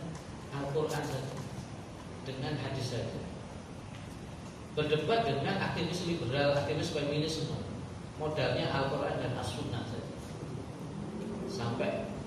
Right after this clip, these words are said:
sefase apapun tidak akan didengar oleh kaum feminisme. Mereka harus dipatahkan dengan akal, dengan rasio. Karena mereka juga menolak Al-Quran. Bagaimana mereka menolak Al-Quran? Nah, Imam Ghazali dalam Al-Iqtisad itu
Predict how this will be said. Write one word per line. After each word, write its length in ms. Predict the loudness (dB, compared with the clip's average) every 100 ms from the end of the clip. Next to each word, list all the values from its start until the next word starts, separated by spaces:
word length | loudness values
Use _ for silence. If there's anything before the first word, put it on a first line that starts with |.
| -4
sefase 640 | -2 2 4 6 6 6
apapun 480 | 6 6 6 4 4
tidak 240 | 2 2
akan 120 | 0 0 2
didengar 320 | 2 4 4 4
oleh 100 | 2 0 -2
kaum 160 | -2 -2
feminisme. 560 | -2 -2 -4 -4 -4 -4 -6 -6 -6 -6 -6 -8 -6 -6 -6 -6 -6 -6 -6 -2
Mereka 180 | 0 4 6
harus 160 | 6
dipatahkan 640 | 4 4 4 4 4 2 2
dengan 160 | 2 0 -2 -4 -6 -6 -6 -6 -6 -4
akal, 480 | -2 0 0 0 -2 -4
dengan 240 | 0 2 4
rasio. 380 | 2 0 -2 -4 -6 -6 -6 -6 -6 -6 -6 -6 -6 -6 -4 -4 -4 -4 -4
Karena 240 | -2 0
mereka 240 | 0 2 2
juga 240 | 4 4
menolak 480 | 4 2 2 0 -2 -2
Al-Quran. 640 | 0 2 2 0 0 0 -2
Bagaimana 480 | 0 2 2 2 2
mereka 320 | 2 2 2
menolak 320 | 2 2 2
Al-Quran? 420 | 0 -2 -4 -4 -4 -4 -6 -6 -4
Nah, 40 | 0
Imam 240 | 0 2
Ghazali 320 | 2 2 2
dalam 320 | 2 2 2
Al-Iqtisad 640 | 0 0 0 -2 -2 -2 -2
itu 160 | -2